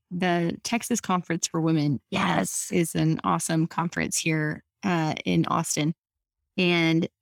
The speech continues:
Speaker 1: I went to a seminar on a s-, a topic like that.
Speaker 2: Yeah.
Speaker 1: When, say, we're talking to someone who has cancer,
Speaker 2: Mm-hmm.
Speaker 1: like, we kind of feel like, "Well, my problems are nothing compared to your problems," and about how that kind of puts us in, like,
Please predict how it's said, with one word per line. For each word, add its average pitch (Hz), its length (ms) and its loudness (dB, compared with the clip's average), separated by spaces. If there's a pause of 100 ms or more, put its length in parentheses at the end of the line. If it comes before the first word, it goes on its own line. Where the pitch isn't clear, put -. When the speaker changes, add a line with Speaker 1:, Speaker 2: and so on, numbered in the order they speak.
Speaker 1:
I 185 140 2
went 208 200 4
to 233 120 0
a 185 60 2
seminar 170 680 2 (180)
on 202 320 2
a - 80 -2
s-, - 240 -4
a - 80 -4
topic 190 400 -2
like 156 240 0
that. 165 320 2
Speaker 2:
Yeah. 139 260 0
Speaker 1:
When, 180 420 2
say, 190 260 0
we're 185 160 2
talking 180 380 -2
to 170 60 0
someone 170 420 0
who 160 120 0
has 160 400 -4
cancer, - 500 -6 (240)
Speaker 2:
Mm-hmm. 160 200 2
Speaker 1:
like, 165 180 0
we 170 180 2
kind 180 300 -2
of 180 100 0
feel 185 300 0
like, 165 380 0 (100)
"Well, 165 300 0
my 185 180 4
problems 175 500 0
are 160 80 2
nothing 165 520 0 (240)
compared 170 420 0
to 165 140 -2
your 165 160 2
problems," - 560 -4 (440)
and 175 160 0
about 170 280 0
how 180 140 -4
that 175 240 -2
kind 226 280 0
of 196 160 -2
puts - 260 -2
us 180 240 0
in, 175 140 2
like, 165 260 -2